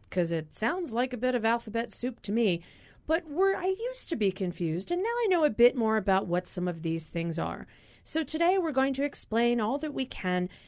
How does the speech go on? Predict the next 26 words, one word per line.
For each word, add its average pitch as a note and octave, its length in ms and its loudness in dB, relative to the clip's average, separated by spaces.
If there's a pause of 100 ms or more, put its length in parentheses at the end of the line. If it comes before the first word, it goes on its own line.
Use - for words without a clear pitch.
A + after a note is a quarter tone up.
(140)
about F#4 340 0
what A4+ 220 0
are G4 40 -4
some D#4 220 -2
of C#4+ 60 4
the B3+ 80 0
changes G#3 500 -2
that F#3 120 2
occur F#3+ 260 0
in F3 100 2
health F#3 280 0
insurance F3 500 -2
on E3+ 80 -2
a E3 60 -2
yearly F#3 340 2
basis, G3 580 0 (420)
what F#3 340 0
benefits A3 500 2
start - 600 -4
to G3 120 -4
re-up G#3+ 380 0
again, A3+ 520 2 (420)
what F3+ 200 2
are G#3+ 60 4
prior G#3+ 380 2
authorizations, G#3+ 1000 0